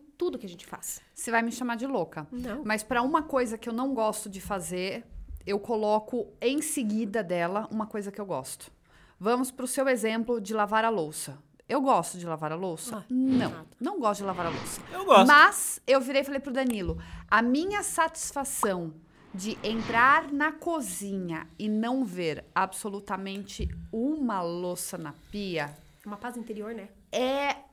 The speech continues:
Speaker 2: o que me move a lavar mais a louça.
Speaker 1: É isso.
Speaker 3: Mas então, tudo,
Speaker 2: Entendeu?
Speaker 3: tudo que passa na vida da gente, eu acho que assim, às vezes a gente mesmo não consegue entender, enxergar, né? A gente tem essa dificuldade muito grande.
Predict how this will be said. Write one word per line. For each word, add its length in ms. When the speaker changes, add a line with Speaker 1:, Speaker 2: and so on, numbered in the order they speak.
Speaker 2:
o 120
que 180
me 140
move 680
a 100
lavar 400
mais 280
a 60
louça. 360
Speaker 1:
É 40
isso. 180
Speaker 3:
Mas 160
então, 360
tudo, 160
Speaker 2:
Entendeu? 380
Speaker 3:
tudo 200
que 80
passa 340
na 80
vida 200
da 120
gente, 460
eu 80
acho 200
que 100
assim, 320
às 100
vezes 160
a 80
gente 340
mesmo 320
não 140
consegue 1500
entender, 480
enxergar, 640
né? 120
A 40
gente 160
tem 80
essa 140
dificuldade 480
muito 220
grande. 280